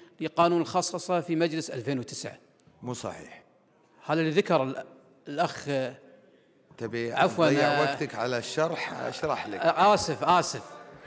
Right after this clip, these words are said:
Speaker 1: آسف طال عمرك. بخصوص، آه، قانون التنمية مثل ما تفضل الأخ من ضمن الرافضين، لأن هذه يترتب عليها خصخصة بعض القطاعات.
Speaker 2: لا، مو السبب، مو صحيح أيضا. <laughs> خليك من، آه،
Speaker 1: أنا
Speaker 2: رأيي
Speaker 1: قاعد
Speaker 2: أنا.
Speaker 1: أس-،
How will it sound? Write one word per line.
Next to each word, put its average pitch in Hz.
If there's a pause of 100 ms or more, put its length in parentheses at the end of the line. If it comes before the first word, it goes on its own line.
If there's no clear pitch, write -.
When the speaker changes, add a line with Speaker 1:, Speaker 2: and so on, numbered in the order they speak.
(120)
Speaker 1:
آسف 175
طال 151
عمرك. 131 (100)
بخصوص، 185
آه، 175 (340)
قانون 180
التنمية 175
مثل 165
ما 160
تفضل 160
الأخ 175
من 160
ضمن 170
الرافضين، 165 (340)
لأن 185
هذه 185
يترتب 180
عليها 175 (240)
خصخصة 170
بعض 156
القطاعات. 117 (140)
Speaker 2:
لا، 127
مو 127
السبب، 117
مو 127
صحيح -
أيضا. - (400)
<laughs> - (760)
خليك 202
من، 220
آه، 196
Speaker 1:
أنا 240
Speaker 2:
رأيي 269
Speaker 1:
قاعد 269
Speaker 2:
أنا. 277
Speaker 1:
أس-، 294